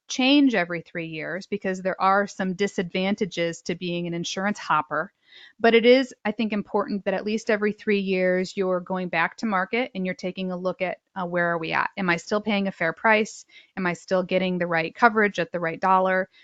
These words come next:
Um, so three years is generally what we recommend just because the market moves so frequently. But that can be really difficult for doctors to do, right? Because, you know, some insurance carriers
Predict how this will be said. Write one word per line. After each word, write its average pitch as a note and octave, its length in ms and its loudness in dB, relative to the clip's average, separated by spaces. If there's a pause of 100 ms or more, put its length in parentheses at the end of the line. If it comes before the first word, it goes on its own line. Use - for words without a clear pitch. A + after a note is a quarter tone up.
(220)
Um, F3 300 -2
so F3+ 260 -2 (140)
three A#3+ 220 2
years A3+ 300 2
is G#3 100 -2
generally F#3+ 440 -4
what F3+ 140 -6
we F3+ 80 -6
recommend F3+ 760 -2
just F3 220 -4
because F3+ 240 -2
the - 80 -8
market F3+ 320 -2
moves F3+ 580 -4
so F3+ 200 0
frequently. G#3 720 -2 (340)
But B3+ 160 4
that D4 220 10
can A4 160 0
be E4 140 4
really B3 340 4
difficult G3 560 -2
for F#3+ 100 -4
doctors E3+ 520 -2
to F3+ 120 -8
do, E3+ 420 -4
right? F3+ 320 0
Because, G#3+ 460 2 (180)
you A3 120 0
know, G3+ 100 2
some D4 260 6
insurance C4+ 460 4
carriers G#3 640 2